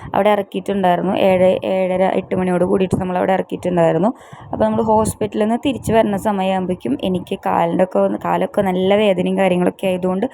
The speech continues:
ഞാൻ ആദ്യമേ തന്നെ നടക്കാനായിട്ട് ഇറങ്ങി കേട്ടോ. അപ്പോൾ അമ്മ പറഞ്ഞു, "കുറച്ച് നേരം ഒന്ന് നടന്ന് കഴിഞ്ഞാൽ വേദന ചിലപ്പോൾ പോവും, അല്ലെങ്കിൽ ഒന്ന് കിടക്ക്" എന്ന് പറഞ്ഞു കേട്ടോ. അങ്ങനെ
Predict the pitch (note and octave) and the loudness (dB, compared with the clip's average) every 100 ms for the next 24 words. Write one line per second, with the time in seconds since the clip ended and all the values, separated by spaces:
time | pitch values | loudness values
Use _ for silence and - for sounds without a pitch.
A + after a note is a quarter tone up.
0 | - - - G#3 G3+ G3+ B3+ - G3 F#3 | -10 -20 -8 -2 0 0 -2 -4 -4 0
1 | F#3 F#3+ G#3+ A#3+ G#3 G3+ G3 F#3+ F3+ - | 0 2 2 2 2 2 2 0 -2 -2
2 | G3 G#3 G3+ G3+ F3 E3+ E3+ E3+ E3+ G3 | 0 2 2 2 2 -2 -2 -6 -2 -2
3 | G#3 A3 A#3+ A3+ B3+ - - _ _ A#3+ | 0 2 2 2 -4 -8 -20 _ _ -2
4 | A3 B3 B3 B3+ B3+ C4+ B3 A3+ A#3 A#3 | 2 2 4 4 4 4 2 2 2 2
5 | A3+ A#3 A3 G#3 G#3+ G#3+ - A3 G3+ F#3+ | 4 4 4 4 2 0 -2 -2 0 0
6 | G3 F#3+ F#3 A3 A3 A#3+ G#3+ F#3+ - G3 | 2 2 2 0 2 2 2 -2 -2 -2
7 | E3+ E3 D#3+ D#3+ E3 D#3+ - - - - | 0 -2 0 -2 -2 -6 -10 -20 -10 -2
8 | C4+ C4+ | 0 2